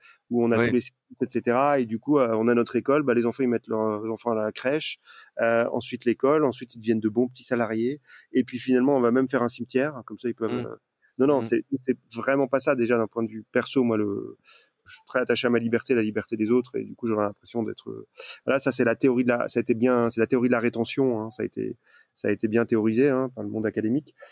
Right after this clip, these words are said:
Speaker 1: Euh, non, non, nous, c'est vraiment un, quelque chose d'ouvert, d'ouvert sur le territoire, très ouvert.
Speaker 2: Et, et, et j'allais rebondir sur un point, euh, tu parlais de la dimension écologique qui était assez prépondérante, hein, dans, dans cette vision, justement, d'Ulteria.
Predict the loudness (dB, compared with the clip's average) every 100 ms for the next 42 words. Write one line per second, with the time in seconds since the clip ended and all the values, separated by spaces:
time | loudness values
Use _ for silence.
0 | _ 0 2 4 4 4 4 2 0 2
1 | 0 2 0 -2 -6 -6 -4 -4 0 0
2 | 2 0 -4 -2 -2 -2 -4 -4 -4 -8
3 | -10 -16 _ _ _ -6 -4 -4 -8 -12
4 | _ _ _ _ -20 -20 -10 -2 0 0
5 | 0 0 0 0 0 0 0 0 0 0
6 | 2 2 2 4 2 0 -2 0 0 0
7 | 0 0 -2 -2 -2 -2 -4 -4 -8 0
8 | 2 4 2 -2 -4 -4 -4 0 0 0
9 | -2 -2 -2 -4 -6 -10 -12 -12 -10 -8
10 | -10 -10 -8 -8 -6 -2 -2